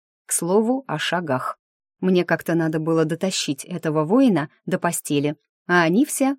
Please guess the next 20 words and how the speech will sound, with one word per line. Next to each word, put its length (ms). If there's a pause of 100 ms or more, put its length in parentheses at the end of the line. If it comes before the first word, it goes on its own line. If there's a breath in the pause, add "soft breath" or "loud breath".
на 140
втором 440
этаже. 440 (280)
Хотя 680 (220)
там, 280
рядом 320
с 80
кухней, 540 (160)
была 320
лежанка. 600 (380)
О 140
ней, 320
а 100
также 360
о 60
предстоящем 800
пути 400 (240 soft breath)
я 240
поведала 600
муженьку. 640